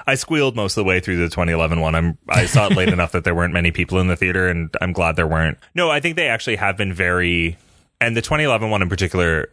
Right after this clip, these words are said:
Speaker 1: was, worked very hard to stay true to the classic feel,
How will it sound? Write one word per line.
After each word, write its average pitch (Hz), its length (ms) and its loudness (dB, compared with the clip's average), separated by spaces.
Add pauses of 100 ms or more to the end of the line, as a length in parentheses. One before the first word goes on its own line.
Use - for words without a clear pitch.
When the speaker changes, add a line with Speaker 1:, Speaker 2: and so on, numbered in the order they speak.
(100)
Speaker 1:
was, 92 540 0
worked 104 260 -2
very 98 260 -2
hard 87 240 -2
to 92 60 -2
stay 90 260 0
true 85 480 0 (600)
to 98 440 0
the 90 120 -2
classic 87 440 -2
feel, 113 460 0